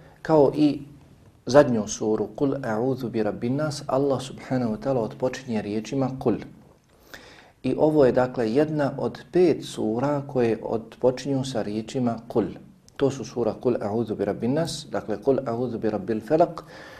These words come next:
Kul huvallahu ahad, Kul ja ejuhel kafirun i u predzadnjem džuzu, e, sura El Džin,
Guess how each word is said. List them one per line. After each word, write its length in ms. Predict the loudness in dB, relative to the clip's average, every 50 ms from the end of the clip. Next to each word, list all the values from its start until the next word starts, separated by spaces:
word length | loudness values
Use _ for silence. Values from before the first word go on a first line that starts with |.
| -20 -20 -18 -8 0
Kul 240 | 4 4 6 4 4 2
huvallahu 720 | 2 4 6 6 6 6 8 8 8 8 8 4 0 0 2
ahad, 400 | 2 0 0 0 0 -2 -2 -2 -6 -16 -16 -6
Kul 240 | 0 2 2 2 2
ja 460 | 2 2 4 4 6 6 6 4 2 0
ejuhel 480 | -2 -2 0 0 -2 -2 -2 -2 -2 -2 -2 0
kafirun 600 | 0 2 2 2 0 2 4 6 8 8 8 6 4 -2 -10 -12 -16 -6 0
i 180 | 2 2 2 2
u 180 | 0 -2 -2 0
predzadnjem 720 | 2 2 2 2 2 0 0 2 2 0 0 0 -2 -4 -8 -18 -20 -20 -20 _ _ -10 -2
džuzu, 420 | 2 4 4 4 6 4 4 4 2 0 -8 -16 -20 -20 -20 -20 _ _ _ _ _ _ _ _ _ _ _ _ _ _ _ _ -12
e, 260 | -10 -8 -8 -8 -8 -10
sura 500 | -10 -8 -4 0 2 2 4 4 2 2 0
El 160 | -2 -2 -2
Džin, 280 | 0 0 0 0 0 -2